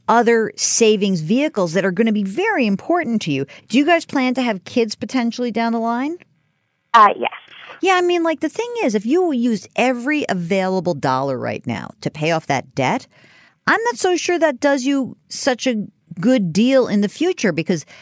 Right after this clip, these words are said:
Speaker 1: then how are you gonna raise kids? How are you gonna pay for these things? How are you gonna save more for retirement and for education? I think you stick with the status quo. And for everyone listening out there, I just wanna ask you,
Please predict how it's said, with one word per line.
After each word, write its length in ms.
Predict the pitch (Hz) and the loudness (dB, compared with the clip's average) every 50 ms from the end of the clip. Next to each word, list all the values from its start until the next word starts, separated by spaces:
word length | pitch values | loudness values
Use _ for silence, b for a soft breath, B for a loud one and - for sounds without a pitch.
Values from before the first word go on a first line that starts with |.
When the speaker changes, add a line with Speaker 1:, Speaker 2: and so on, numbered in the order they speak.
| B B | B B
Speaker 1:
then 180 | - 165 165 156 | 0 0 0 0
how 160 | 160 156 160 | 0 0 0
are 80 | 175 190 | 2 2
you 100 | 202 214 | 0 0
gonna 160 | 233 226 220 | 0 -2 0
raise 340 | 202 214 214 208 208 190 - | 0 0 0 0 0 -2 -4
kids? 520 | - - 220 214 202 202 202 196 - - | -6 -2 0 2 2 2 2 0 -2 -4
How 120 | - - | -2 0
are 60 | 127 156 | 0 0
you 80 | 175 | 2
gonna 160 | 180 208 208 | 0 0 -2
pay 240 | 180 - 180 170 175 | -2 -2 -2 -2 -2
for 160 | 180 - 202 | -2 -2 -2
these 240 | 180 180 190 175 - | -2 -2 -2 -4 -4
things? 420 | - - 185 175 175 175 180 175 b b b b | -2 -2 0 0 0 0 -2 -2 b b b b
How 140 | - - 151 | -6 -2 0
are 60 | 160 | 0
you 80 | 180 | 0
gonna 240 | 185 202 202 202 190 | 0 0 0 0 -2
save 520 | - - - - 196 185 185 180 170 160 - - | -4 -4 -4 -2 0 2 2 0 -2 -4 -8 -6
more 320 | - 175 175 185 185 180 | -2 0 2 2 2 2
for 220 | 175 - 190 180 170 | 0 0 0 0 0
retirement 580 | 175 175 - - - 170 180 180 180 175 170 | 0 -2 -2 -4 -2 -2 0 0 0 0 2
and 140 | 160 170 175 | 0 0 0
for 100 | - 202 | -2 -2
education? 720 | - 175 175 - - - - 202 170 175 - - 180 175 b b b b b b b b b _ _ - | -2 -2 -4 -4 -6 -6 -4 -4 -4 -2 -4 -4 -6 -6 b b b b b b b b b _ _ -2
I 140 | 214 285 | 0 0
think 180 | 320 - 508 - | 0 -4 -4 -4
you 80 | 311 269 | -4 -4
stick 280 | - - - 254 - | -4 -4 -4 -4 -4
with 100 | 240 180 | -4 -4
the 40 | 196 | -6
status 440 | - - - 202 185 175 165 - - | -4 -2 0 0 2 0 0 -4 -8
quo. 360 | - - 214 208 185 - B B B B B B - | -6 -2 2 2 2 2 B B B B B B -4
And 100 | - 226 | -2 0
for 80 | 302 | 2
everyone 400 | 381 403 453 466 453 440 320 254 | 2 2 2 0 0 0 2 2
listening 400 | 240 240 233 - 214 190 170 143 | 2 2 2 0 0 -2 0 0
out 200 | 139 131 120 - | 0 -2 -2 -2
there, 160 | - 139 127 | -2 0 0
I 60 | 131 180 | 0 -2
just 160 | 202 269 - | -4 -4 -4
wanna 180 | 320 277 240 | -2 -2 0
ask 260 | 180 175 170 165 - | 0 0 -2 -2 -4
you, 60 | - | -8